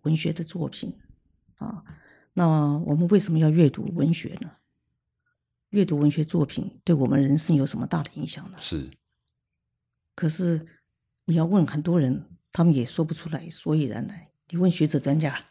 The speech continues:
Speaker 1: 很多人也不知道
Speaker 2: 嗯哼。
Speaker 1: 文学的功用在什么。
Speaker 2: 那对总编来说的话嘞？
Speaker 1: 每一个人不一样，对我来讲是非常重要的。我常常讲说，你想想看，买一本书是多么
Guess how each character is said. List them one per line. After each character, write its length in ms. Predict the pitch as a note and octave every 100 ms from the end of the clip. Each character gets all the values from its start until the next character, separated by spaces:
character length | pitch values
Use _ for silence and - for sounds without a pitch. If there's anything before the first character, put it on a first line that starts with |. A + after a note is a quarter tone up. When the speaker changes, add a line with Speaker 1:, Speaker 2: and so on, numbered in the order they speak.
| _
Speaker 1:
很 180 | - D#3
多 120 | E3+
人 160 | D#3
也 80 | D3
不 160 | D3+ D#3+
知 140 | -
道 240 | E3+ D#3 -
Speaker 2:
嗯 140 | - E2+
哼。 180 | E2+ -
Speaker 1:
文 140 | D#3+
学 160 | F#3+ E3
的 120 | D#3
功 200 | D3+ E3
用 200 | E3 C#3+
在 160 | D3+ C#3+
什 160 | -
么。 120 | - F3
Speaker 2:
那 100 | A2+
对 140 | C3
总 260 | A#2 F2 D2+
编 160 | F2+ E2
来 140 | C#2
说 280 | C#2 D#2 C#2+
的 40 | C#2
话 240 | C#2+ B1+
嘞？ 60 | B1+ - _ - - - _ - _ _ _ - -
Speaker 1:
每 160 | E3+
一 60 | F3
个 100 | F3
人 140 | D3
不 100 | D#3+
一 140 | C#3+ B2+
样， 200 | C3+ - - -
对 80 |
我 120 | G#3+ C#3+
来 120 | B2
讲 240 | C3+ A2+
是 100 | B2
非 220 | C#3 - F3
常 220 | C#3 B2+
重 180 | E3 D#3
要 160 | -
的。 100 | - - _ - - _
我 100 | -
常 160 | D#3 D#3
常 140 | F3 F3
讲 160 | -
说， 340 | - D#3 D3+ D#3 - _ _ _ -
你 80 | D#3
想 120 | E3+
想 80 | C3
看， 220 | D3 C#3+
买 140 | D3+
一 100 | D#3+
本 180 | G#3 E3
书 280 | B2+ - F#3
是 120 | F3+
多 240 | - A3+
么 380 | B3 A#3+ F#3 -